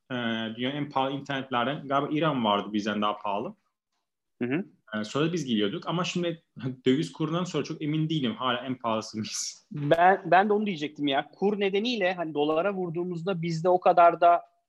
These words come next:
Speaker 2: uçmayabilir gibi geliyor. Ama tabii bunu
Speaker 1: Evet.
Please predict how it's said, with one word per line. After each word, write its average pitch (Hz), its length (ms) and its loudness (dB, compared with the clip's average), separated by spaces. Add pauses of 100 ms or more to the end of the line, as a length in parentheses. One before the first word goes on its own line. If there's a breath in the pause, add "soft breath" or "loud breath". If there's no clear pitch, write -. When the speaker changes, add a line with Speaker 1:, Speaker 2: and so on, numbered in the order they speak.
(280)
Speaker 2:
uçmayabilir 175 880 0
gibi 165 320 -4
geliyor. 151 440 4 (100)
Ama 143 140 -2
tabii 147 420 -2
bunu 143 200 -2
Speaker 1:
Evet. - 120 -8